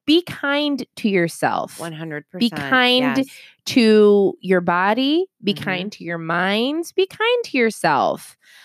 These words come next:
Speaker 1: Um, I think if you're doing anything for your body in any sense of the word, then congratulations, because it takes
Speaker 2: Absolutely.
Speaker 1: effort to do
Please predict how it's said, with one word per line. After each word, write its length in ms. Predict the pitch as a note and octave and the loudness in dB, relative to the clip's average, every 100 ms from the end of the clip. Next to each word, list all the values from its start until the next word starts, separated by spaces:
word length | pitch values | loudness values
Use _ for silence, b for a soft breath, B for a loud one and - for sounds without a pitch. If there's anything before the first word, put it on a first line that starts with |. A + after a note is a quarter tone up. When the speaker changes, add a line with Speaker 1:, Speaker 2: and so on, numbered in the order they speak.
| B B | B B
Speaker 1:
Um, 260 | G#3 G3+ F#3+ | 0 0 0
I 100 | - | -2
think 240 | B3 C#4+ D4 | -2 -2 -4
if 140 | C4+ | -2
you're 100 | B3 | -2
doing 300 | B3+ C4 B3 | 0 0 -2
anything 440 | E3+ G3+ C4 F#3+ F3+ | -2 -4 -4 -6 -6
for 140 | - | -4
your 160 | F3 E3+ | -2 0
body 420 | D#3+ D#3 E3 E3 | 0 0 -2 -4
in 140 | F3 | -4
any 320 | - D#3+ G#3 A3+ | -6 -6 -4 -4
sense 320 | - E3+ - | -4 -8 -6
of 80 | E3 | -6
the 100 | E3 | -2
word, 420 | E3+ D#3 D3+ C3+ - | 0 0 -2 -4 -6
then 260 | E3 E3 | -2 -2
congratulations, 1040 | E3 F3+ E3+ D3 E3 D3 C#3+ - F#2 F#2+ - | -4 -4 0 -2 -2 -4 -4 -6 -10 -10 -10
because 420 | - G3 D3+ - | -4 0 -2 -4
it 160 | - D#3 | -4 -2
takes 60 | D#3 | -2
Speaker 2:
Absolutely. 600 | - - G3+ F3 C3 B2+ | -8 -4 -4 -2 -6 -4
Speaker 1:
effort 360 | F3+ - F3 - | -4 0 -2 -2
to 100 | F#3+ | -2
do 180 | E3+ | -2